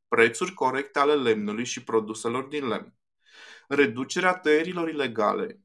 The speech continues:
și un preț corect al muncii prestate de firmele de exploatare. Despre eficiența activității Rom Silva, vă propun să discutăm într-un alt material.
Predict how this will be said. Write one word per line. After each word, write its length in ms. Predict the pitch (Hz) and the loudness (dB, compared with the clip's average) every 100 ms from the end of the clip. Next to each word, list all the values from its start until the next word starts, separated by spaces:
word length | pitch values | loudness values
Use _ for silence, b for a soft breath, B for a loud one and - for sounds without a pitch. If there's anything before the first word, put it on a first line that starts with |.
| _ | _
și 240 | - - | -10 -6
un 160 | 151 131 | -4 -4
preț 400 | 120 147 190 196 | -2 0 0 -2
corect 760 | - 139 113 117 - - _ _ | -4 -2 2 0 0 -12 _ _
al 220 | - 123 | 0 0
muncii 420 | 123 131 180 - 185 | 0 -4 -4 -6 -4
prestate 580 | 135 127 - 127 123 | -4 -4 0 0 2
de 120 | 143 135 | -2 -4
firmele 500 | - 131 139 131 131 | -8 -8 -6 -6 -4
de 120 | 127 | -6
exploatare. 760 | 123 - 131 - 101 - - _ _ _ _ _ _ _ b b b b b | -6 -4 -2 0 0 -2 -8 _ _ _ _ _ _ _ b b b b b
Despre 480 | - 117 143 - 196 | -8 0 0 0 -2
eficiența 680 | 196 - - - 143 151 170 | -2 -2 -6 0 0 2 2
activității 680 | 147 - 120 110 - - 143 | 2 0 -8 -6 -6 -4 -4
Rom 200 | 131 123 | -4 -4
Silva, 720 | 117 117 101 98 101 - - _ | -4 -6 -6 -2 -2 -2 -12 _
vă 240 | 127 139 | -4 0
propun 440 | 139 151 - 151 156 | 4 2 2 -4 -4
să 120 | 151 | -4
discutăm 560 | 143 - 131 123 131 | -4 -8 -8 -4 -4
într-un 300 | 135 127 127 | -4 -8 -2
alt 220 | 117 117 117 | 2 2 2
material. 720 | 117 113 110 110 - - | -2 -2 -2 0 -2 -8